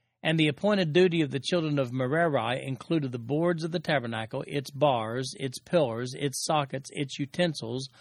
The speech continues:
all the work relating to them, and the pillars of the court all around with their sockets, their pegs, and their cords."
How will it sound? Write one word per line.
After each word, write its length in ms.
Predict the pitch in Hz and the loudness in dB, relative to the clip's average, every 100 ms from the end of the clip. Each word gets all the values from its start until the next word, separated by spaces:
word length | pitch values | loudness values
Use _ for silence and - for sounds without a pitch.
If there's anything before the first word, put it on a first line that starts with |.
| - _ _ | -20 _ _
all 440 | 143 160 175 185 | 6 8 8 6
the 100 | 185 | 2
work 360 | 196 180 151 - | 2 2 2 0
relating 460 | 151 139 139 135 135 | 0 2 2 0 0
to 180 | 170 139 | 2 2
them, 440 | 113 95 101 101 _ _ _ _ _ | -2 -6 -16 -20 _ _ _ _ _
and 160 | 156 151 | 0 0
the 80 | 139 | 0
pillars 420 | 202 208 190 151 | 0 2 2 0
of 100 | 143 | -2
the 80 | 139 | -4
court 260 | 180 165 | 0 2
all 260 | 151 165 165 | 4 4 4
around 440 | 143 127 131 135 | 4 2 0 0
with 160 | 147 151 | 0 2
their 180 | 170 165 | 2 2
sockets, 520 | - 117 110 127 135 | 0 -4 -4 -10 0
their 200 | 139 151 | 2 2
pegs, 500 | - 123 117 120 113 | 0 -2 -2 -6 -8
and 300 | - 123 123 120 | -6 -4 -2 -2
their 160 | 120 | -4
cords." 800 | 113 147 127 98 - 107 - - | -2 0 0 -2 -14 -12 -8 -8